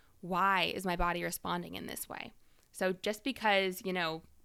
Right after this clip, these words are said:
you don't feel any gut pain or distress doesn't mean that it's not there.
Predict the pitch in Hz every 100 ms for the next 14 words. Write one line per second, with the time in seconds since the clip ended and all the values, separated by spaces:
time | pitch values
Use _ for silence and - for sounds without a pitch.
0 | - - - - - 190 190 180 190 -
1 | - - 185 190 208 240 196 220 220 -
2 | 240 233 233 226 226 - 233 247 - 196
3 | 190 180 180 170 - 175 165 185 165 208